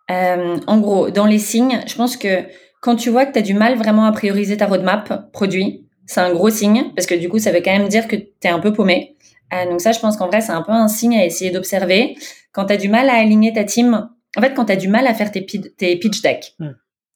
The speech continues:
Speaker 1: Je pense que vraiment, tu, alors, quand en tant qu'entrepreneur, tu galères à faire tes pitch decks et pas juste la galère parce que t'arrives pas à trouver du temps. Quand vraiment t'es posé devant ton truc et t'es là, genre, « Bah, en fait, euh, c'est quoi l'histoire qu'on raconte et j'arrive pas à la raconter, j'arrive pas à faire mes slides. » Je pense que c'est quand même un peu, c'est, ça, c'est des petits indicateurs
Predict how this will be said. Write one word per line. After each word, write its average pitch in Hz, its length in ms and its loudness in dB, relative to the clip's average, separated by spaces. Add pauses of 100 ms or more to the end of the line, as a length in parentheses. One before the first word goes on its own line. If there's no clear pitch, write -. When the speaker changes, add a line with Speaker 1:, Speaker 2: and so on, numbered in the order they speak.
(360)
Speaker 1:
Je - 80 -20
pense 220 160 0
que 214 80 -2
vraiment, 202 260 2
tu, 254 80 -2
alors, 285 160 -2
quand 190 140 -2
en 190 60 -2
tant 254 120 -2
qu'entrepreneur, 233 640 0
tu 190 140 -10
galères 208 440 0
à 196 60 -4
faire 196 180 -4
tes 190 120 -6
pitch 180 200 -10
decks 220 280 0 (260)
et 190 80 -6
pas 247 160 2
juste 240 220 -2
la 190 100 2
galère 233 280 2
parce 214 120 -6
que - 60 -12
t'arrives 185 240 -8
pas 190 80 0
à 180 60 2
trouver 180 180 -2
du 175 120 -4
temps. 170 220 -2 (260)
Quand 185 60 -4
vraiment 185 260 2
t'es 220 120 -2
posé 208 240 2
devant 208 160 2
ton 208 120 -4
truc 233 280 0
et 220 80 -2
t'es 208 100 0
là, 214 140 2
genre, « 208 140 -2
Bah, 170 140 -2
en 165 60 -10
fait, 208 260 -6
euh, 170 260 -2 (300)
c'est - 140 -10
quoi 220 140 2
l'histoire 220 340 0
qu'on 202 120 -2
raconte 214 500 2
et 190 100 0
j'arrive 175 280 -6
pas 208 100 0
à 226 100 2
la 220 80 4
raconter, 196 380 -2
j'arrive 170 240 -2
pas 208 100 2
à 220 60 2
faire 214 160 -4
mes 190 80 -2
slides. » 214 480 0 (280)
Je - 60 -20
pense 247 160 -2
que 254 80 -4
c'est 196 120 -4
quand 185 80 0
même 202 100 2
un 226 180 2
peu, 240 280 2
c'est, - 180 -8
ça, 233 160 0
c'est 240 100 -4
des 190 140 -2
petits 226 200 0
indicateurs 214 640 2